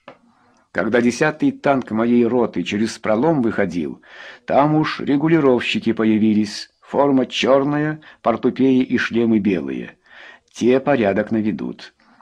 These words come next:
Те знают, кого первым выпускать, разведку — вот кого. В каждом полку есть особая разведрота с особой техникой,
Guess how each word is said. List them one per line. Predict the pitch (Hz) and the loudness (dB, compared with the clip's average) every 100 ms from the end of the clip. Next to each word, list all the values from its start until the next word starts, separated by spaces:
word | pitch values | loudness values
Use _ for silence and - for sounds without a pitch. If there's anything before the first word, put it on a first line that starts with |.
| _ | _
Те | - 160 | -4 -2
знают, | 143 156 175 127 92 92 | -2 2 2 2 -2 -4
кого | 120 117 123 | -2 2 2
первым | 120 156 143 113 107 101 | 0 0 2 2 0 0
выпускать, | 101 120 - - - - - _ | 0 -4 -4 -6 -6 -10 -20 _
разведку — | - 85 123 85 135 175 - - 60 - _ | -8 -2 -2 0 0 0 -2 -12 -14 -14 _
вот | - 139 135 | -4 -2 -2
кого. | - 92 69 57 - _ - - | -4 -6 -6 -10 -14 _ -20 -20
В | - | -6
каждом | - 143 123 131 120 | 0 0 2 0 0
полку | 120 113 - 143 | 0 -2 -2 0
есть | 92 123 143 - | 2 0 0 -2
особая | 123 - 131 143 131 123 | -4 -2 -2 0 2 2
разведрота | 123 107 120 110 131 123 | 2 0 0 0 -2 -2
с | - | -6
особой | 110 - 123 120 | -6 -4 -2 0
техникой, | 110 - 135 - 95 80 69 58 | -2 0 0 2 -2 -4 -6 -8